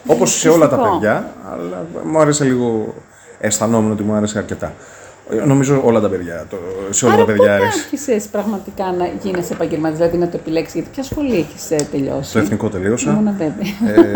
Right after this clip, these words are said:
Speaker 1: Ε,
Speaker 2: <laughs> Πού αλλού να πήγαινες;
Speaker 1: το δύο χιλιάδες ένα.
Speaker 2: Πέρασες με την πρώτη, να φανταστώ.
Speaker 1: Ναι, δε-, δεν είχα κλείσει τα δεκαοκτώ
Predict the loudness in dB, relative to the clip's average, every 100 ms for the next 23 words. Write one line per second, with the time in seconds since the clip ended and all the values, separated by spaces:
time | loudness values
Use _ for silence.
0 | 2 2 0 4 4 4 0 -2 -4 -4
1 | -8 -8 -14 -14 -8 -6 -4 -2 -2 -2
2 | -4 -4 -6 -12 -2 0 2 0 -2 -2
3 | -2 -2 -2 -2 -2 -4 -6 -6 -6 -10
4 | -12 -8 -4 -4 -6 -12 -6 -6 -6 -4
5 | 0 0 0 -4 -2 -2 0 0 2 0
6 | -4